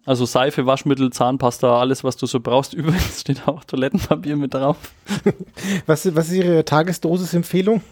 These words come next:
Speaker 1: Es, da gibt's keine Mengenangaben. Also wenn, dann musst
Speaker 2: Sehr
Speaker 1: du
Speaker 2: gut.
Speaker 1: wirklich, dann musst du wirklich vom Katastrophenschutz da mal auf die Webseite gehen. Das habe ich jetzt hier nicht gemacht.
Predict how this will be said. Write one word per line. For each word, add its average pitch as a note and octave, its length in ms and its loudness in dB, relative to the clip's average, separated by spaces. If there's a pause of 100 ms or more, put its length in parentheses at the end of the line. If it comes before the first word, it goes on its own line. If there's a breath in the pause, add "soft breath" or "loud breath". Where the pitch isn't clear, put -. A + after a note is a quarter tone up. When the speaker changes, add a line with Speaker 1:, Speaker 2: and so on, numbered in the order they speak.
(640 soft breath)
Speaker 1:
Es, - 180 0
da E3+ 120 0
gibt's D#3+ 300 0
keine E3 180 0
Mengenangaben. B2+ 720 2
Also D3 220 2
wenn, F3+ 160 2
dann F3+ 120 2
musst F3+ 100 4
Speaker 2:
Sehr F3 80 4
Speaker 1:
du D#3+ 80 2
Speaker 2:
gut. C3+ 80 2
Speaker 1:
wirklich, F3 480 0 (300 loud breath)
dann D3+ 120 0
musst E3 260 4
du C#3+ 100 0
wirklich D#3 580 0 (240)
vom D3 320 0
Katastrophenschutz C3+ 960 -2
da B2 400 2
mal B2+ 300 -2
auf B2 140 0
die B2+ 160 0
Webseite B2 320 -2
gehen. B2+ 140 2
Das C3+ 120 0
habe C#3 120 2
ich C3 60 -2
jetzt A#2+ 160 -4
hier C3 160 0
nicht B2 200 -6
gemacht. B2+ 300 -8